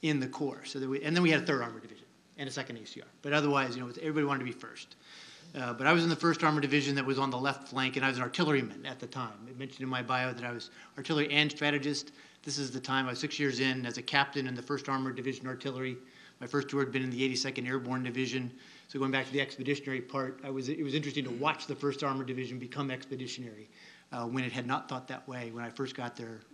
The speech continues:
uh, before the wall came down. But there is that idea of the different parts of the Army that are there. The First Armored Division, uh, was, was very active, a little more of the deliberate attack plan that we were able to execute, probably more able to follow the, the plan. I mean, we had to make modifications, but to follow what we were able to do there.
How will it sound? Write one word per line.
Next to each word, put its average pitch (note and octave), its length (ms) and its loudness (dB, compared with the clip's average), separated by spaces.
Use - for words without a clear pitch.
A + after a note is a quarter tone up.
uh, A2+ 120 -10
before B2 280 -4
the A#2+ 80 -4
wall A#2+ 200 0
came A#2 260 -8
down. G#2+ 200 -12
But E3 100 -2
there E3 160 8
is C#3+ 100 4
that D3 140 2
idea D3 240 4
of C3 80 2
the C3 60 -4
different C#3+ 300 -4
parts C#3+ 280 -2
of B2+ 80 -6
the C#3+ 120 -4
Army C3+ 280 0
that B2 180 -2
are A#2 80 -2
there. A2+ 240 -6
The - 60 -8
First D#3+ 260 2
Armored D#3 180 8
Division, C3+ 460 4
uh, B2 160 -2
was, C3 400 -2
was - 100 -2
very C#3+ 280 8
active, C3+ 480 2
a C#3+ 60 -2
little E3 280 2
more E3 140 6
of D3 80 4
the C#3 60 4
deliberate C#3+ 480 0
attack C3+ 500 -6
plan B2+ 520 -6
that C3 140 -8
we C3 120 -2
were C3+ 100 2
able B2 220 2
to - 120 -10
execute, C3 500 -6
probably C3+ 240 0
more C#3 300 0
able C3 180 -2
to B2+ 80 -10
follow C3+ 400 -4
the, B2 300 -8
the C3 120 -12
plan. B2+ 480 -8
I A#2+ 40 -10
mean, C3 100 -8
we C3 80 -2
had C3+ 80 2
to B2 60 -6
make B2 120 -4
modifications, A#2+ 720 -6
but - 160 -14
to - 60 -14
follow B2 280 -4
what A#2+ 120 -6
we A#2+ 60 -4
were A#2+ 80 -2
able A2+ 160 -8
to - 120 -14
do A#2 160 -6
there. A2+ 140 -10